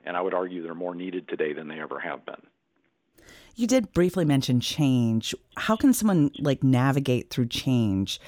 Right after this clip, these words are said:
Speaker 2: I know because we've gone through the pandemic, everything's changing.
Speaker 1: Yes.
Speaker 2: We're so polarized today. What should people do?
Speaker 1: Yeah, the ch-, the change has really stressed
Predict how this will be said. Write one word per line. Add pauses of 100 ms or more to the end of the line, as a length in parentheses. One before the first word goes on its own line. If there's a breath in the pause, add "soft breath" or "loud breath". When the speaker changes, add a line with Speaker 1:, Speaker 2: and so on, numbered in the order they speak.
(420 loud breath)
Speaker 2:
I
know
because (220)
we've
gone
through
the
pandemic, (580 loud breath)
everything's
changing.
Speaker 1:
Yes.
Speaker 2:
We're
so
polarized
today. (400 loud breath)
What
should
people
do? (1400)
Speaker 1:
Yeah,
the
ch-,
the (140)
change
has
really (220)
stressed